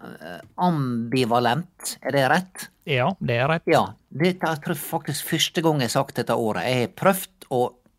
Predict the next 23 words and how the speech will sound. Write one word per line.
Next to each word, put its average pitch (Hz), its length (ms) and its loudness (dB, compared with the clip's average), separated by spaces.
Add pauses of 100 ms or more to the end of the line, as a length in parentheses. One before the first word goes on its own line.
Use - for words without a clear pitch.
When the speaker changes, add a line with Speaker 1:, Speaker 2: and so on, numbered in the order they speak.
(360)
Speaker 1:
inkludere 147 520 2
det 110 100 0
mange 147 240 0
ganger 160 220 -2
før, 160 320 4
men 135 120 -4
jeg 131 80 0
har 151 80 0
ikke 143 120 -6
fått 127 180 -4
det - 100 -10
til 127 140 -2
før 113 220 -4
nå. 98 140 -4 (640)
Jeg 160 180 4
var 151 140 6
veldig 151 420 0
ambivalent, 135 920 -2 (1080)
eh, 113 300 0 (100)
eh, 120 180 0
fordi, 127 520 0
eh, 101 340 0
ja, 269 160 2